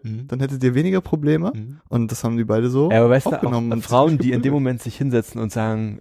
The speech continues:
Speaker 3: „Willst du dir das gefallen lassen?“, die finde ich ja dann noch schlimmer
Speaker 2: Ja,
Speaker 3: als die
Speaker 2: genau.
Speaker 3: Typen, die sich prügeln.
Speaker 2: Richtig, richtig.
Speaker 1: Hurentöchter
Speaker 3: Was
Speaker 1: sind das.
Speaker 3: geht?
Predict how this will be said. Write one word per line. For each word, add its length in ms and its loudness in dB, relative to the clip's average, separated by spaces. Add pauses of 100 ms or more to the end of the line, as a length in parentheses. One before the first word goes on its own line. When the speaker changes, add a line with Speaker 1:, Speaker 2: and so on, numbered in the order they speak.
(140)
Speaker 3:
„Willst 240 0
du 60 2
dir 120 2
das 140 -2
gefallen 400 2
lassen?“, 240 -4
die 80 -4
finde 220 0
ich 60 -4
ja 60 0
dann 140 2
noch 140 -2
schlimmer 380 4
Speaker 2:
Ja, 100 4
Speaker 3:
als 100 2
die 60 0
Speaker 2:
genau. 240 4
Speaker 3:
Typen, 120 -2
die 80 -2
sich 140 -4
prügeln. 320 -2
Speaker 2:
Richtig, 280 -4
richtig. 120 -4
Speaker 1:
Hurentöchter 420 4
Speaker 3:
Was 60 -4
Speaker 1:
sind 100 -2
das. 80 -2
Speaker 3:
geht? 200 -4